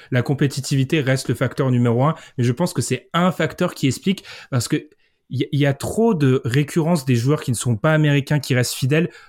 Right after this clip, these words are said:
pour que ça soit une coïncidence, en fait. Il y a, il y a un truc qui, qui dépasse ça. Euh, Madiane, Tom, je sais pas qui lancer, là, c'est un podcast, je commence vraiment à fatiguer. Euh, <laughs> Madiane, je vais te lancer. Qu'est-ce que t'as à dire sur tout ça,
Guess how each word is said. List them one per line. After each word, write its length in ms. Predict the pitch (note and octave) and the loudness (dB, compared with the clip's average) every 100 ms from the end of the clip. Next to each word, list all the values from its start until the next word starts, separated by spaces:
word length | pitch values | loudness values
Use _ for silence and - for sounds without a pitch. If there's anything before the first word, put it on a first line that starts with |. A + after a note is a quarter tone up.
| _ | _
pour 160 | D3 - | -4 0
que 80 | C3+ | 0
ça 160 | C#3 | 0
soit 160 | A#2+ C#3+ | 0 0
une 80 | C3 | 2
coïncidence, 640 | C3 A#2+ - A#2 G#2 - | 2 0 0 0 0 -4
en 40 | |
fait. 220 | F#2+ G2+ _ | -6 -8 _
Il 80 | C#3 | -2
y 40 | |
a, 60 | C#3 | 0
il 80 | C#3+ | 2
y 60 | |
a 100 | C#3 | 2
un 80 | C#3+ | 2
truc 360 | C3+ A#2 G3+ F#3+ | 0 0 0 0
qui, 360 | - C3+ B2+ - - | -2 0 0 -2 -14
qui 140 | - | -4
dépasse 340 | B2+ B2 B2 - | -2 0 -2 -2
ça. 160 | G#2+ F#2+ - - - C3 | -6 -6 -12 -20 -6 0
Euh, 460 | B2 B2 B2+ B2+ | 4 4 6 4
Madiane, 580 | B2+ C#3+ D3+ C#3+ D#3+ D#3 | 4 2 2 2 2 2
Tom, 220 | D#3+ D#3 | 2 2
je 100 | C#3+ | 2
sais 160 | C3+ B2+ | 0 0
pas 100 | C#3 | -2
qui 200 | - C#3 | -2 0
lancer, 300 | C3+ - C#3 | 0 2 0
là, 120 | C3+ | 0
c'est 220 | B2 A#2+ | -2 -2
un 120 | A2+ A2 | -2 -2
podcast, 360 | B2 - B2 | -4 -2 -4
je 120 | - - | -6 -4
commence 240 | A#2+ A#2 | -2 0
vraiment 180 | A#2 A2+ | 2 0
à 40 | |
fatiguer. 360 | A2 G#2+ G#2 G#2 - - - - | 0 -4 -4 -8 -8 -12 -12 0
Euh, 560 | B2 B2 B2+ B2 E3+ B2 A#2+ - | 2 4 4 2 0 -2 -2 0
<laughs> 140 | F3 | 2
Madiane, 500 | F3+ D3 D3 C#3+ C3+ | 4 4 4 2 0
je 60 | B2 | 0
vais 100 | C3 | -2
te 140 | - | 0
lancer. 380 | C3+ C3+ E3 E3 | 0 2 0 0
Qu'est-ce 180 | C#3+ - | -2 -2
que 60 | |
t'as 160 | C3+ C#3 | 0 0
à 80 | C3 | 2
dire 180 | C#3+ | 0
sur 240 | - C3+ - | -2 -8 -6
tout 160 | C#3 | -4
ça, 260 | B2 D#3+ | -2 -2